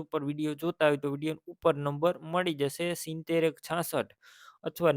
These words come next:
નેવું નવ પંચાણું વાળા નંબર પર ફોન કરી મેસી ટ્રેક્ટર લઈ શકો. ટ્રેક્ટર છે આઈસર, આઈસર ચારસો પંચ્યાસી સિલ્વર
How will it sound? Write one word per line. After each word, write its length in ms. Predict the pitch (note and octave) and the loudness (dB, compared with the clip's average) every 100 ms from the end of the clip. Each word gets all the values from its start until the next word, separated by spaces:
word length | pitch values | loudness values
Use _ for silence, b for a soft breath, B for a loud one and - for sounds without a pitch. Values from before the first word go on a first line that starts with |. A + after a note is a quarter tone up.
| C#3 | 4
નેવું 280 | D3+ F3 F3+ | 2 2 4
નવ 180 | F3 D3+ | 4 4
પંચાણું 540 | D3+ D#3 F3 F3 F3+ F3 | 0 0 0 0 4 6
વાળા 220 | F3 D#3+ | 8 6
નંબર 280 | D#3+ D#3+ D#3+ | 2 4 4
પર 120 | D#3+ D#3+ | 2 -2
ફોન 240 | - D#3+ D#3+ | -2 -4 0
કરી 320 | E3 D#3 B2 | 0 0 -2
મેસી 340 | B2+ D#3 - E3+ | -2 -2 -2 -4
ટ્રેક્ટર 400 | - C#3+ - D3 C#3 | -4 -8 -2 0 2
લઈ 160 | C3 - | 2 0
શકો. 120 | C#3+ | -8
ટ્રેક્ટર 600 | _ _ E3 F3+ F3+ F3+ D#3 | _ _ 0 0 6 4 6
છે 80 | F3 | 0
આઈસર, 560 | F3 E3+ G3 G3 E3+ E3 - E3 | 2 4 4 4 4 4 4 2
આઈસર 420 | F3 E3+ F3+ F3 F3 - | 2 0 0 2 0 2
ચારસો 460 | D#3+ D#3 - D#3 D3 | 4 4 2 0 0
પંચ્યાસી 640 | D#3 E3 E3+ E3+ D#3 D#3+ - | -2 -2 0 0 0 -4 -4
સિલ્વર 400 | D#3+ D#3+ D#3 | -4 0 2